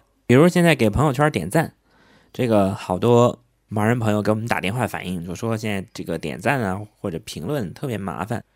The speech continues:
找到一条朋友圈点评论以后啊，这个摸点赞啊就很费劲。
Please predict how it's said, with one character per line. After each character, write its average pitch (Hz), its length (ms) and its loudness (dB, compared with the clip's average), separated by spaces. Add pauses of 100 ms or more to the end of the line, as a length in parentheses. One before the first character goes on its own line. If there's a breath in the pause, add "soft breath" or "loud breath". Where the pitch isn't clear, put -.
找 110 120 2
到 143 140 2
一 - 20 -2
条 135 160 -2
朋 127 140 -2
友 127 80 -2
圈 135 160 -2
点 101 160 -4
评 101 180 -8
论 127 280 -2 (100)
以 87 180 -8
后 131 160 0
啊， 104 200 2 (280 soft breath)
这 - 120 -12
个 135 40 -8
摸 151 220 -2
点 90 280 -4
赞 131 220 -2
啊 104 320 -4 (240)
就 120 120 -8
很 - 180 -10
费 147 180 -2
劲。 104 220 -10